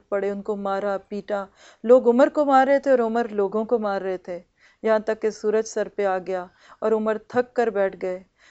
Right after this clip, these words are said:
लोग सर पर सवार थे। उमर ने कहा, "जो बन पड़े कर लो। खुदा की कसम, अगर तीन सौ की तादाद में आज हम होते तो मक्का में या तुम रहते या हम रहते।" आज उमर देखे ना कि मुसलमान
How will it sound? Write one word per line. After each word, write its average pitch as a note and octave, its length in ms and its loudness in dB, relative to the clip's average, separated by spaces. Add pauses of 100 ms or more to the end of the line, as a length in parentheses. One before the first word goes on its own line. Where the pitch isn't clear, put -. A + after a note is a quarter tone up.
(140)
लोग A#3 240 4
सर A#3+ 280 0
पर C4 200 4
सवार G#3+ 400 2 (100)
थे। A3 60 0
उमर G#3 280 -2
ने A#3 120 -4
कहा, A#3 240 -2
"जो G3 380 2
बन C4+ 240 4
पड़े A#3 280 2
कर G#3 180 0
लो। F#3+ 180 -4 (640)
खुदा A#3+ 280 6
की C#4+ 180 -4
कसम, A#3+ 420 2
अगर A3+ 240 4 (120)
तीन C4 340 0
सौ C4 280 0
की B3+ 180 -4
तादाद A3+ 500 2
में B3 160 0
आज G#3+ 260 2
हम G#3 180 -4
होते A3 440 2 (300)
तो G#3+ 120 0
मक्का G#3 380 2
में A3 140 -4
या G#3+ 160 -2
तुम A3+ 260 -2
रहते G#3+ 320 -2
या G#3 160 -4
हम F#3 280 -12
रहते।" F3+ 340 -8 (960)
आज A3 260 2
उमर A3 240 -2
देखे G3+ 320 -4
ना B3+ 120 -4
कि B3 120 -6
मुसलमान G3+ 720 -4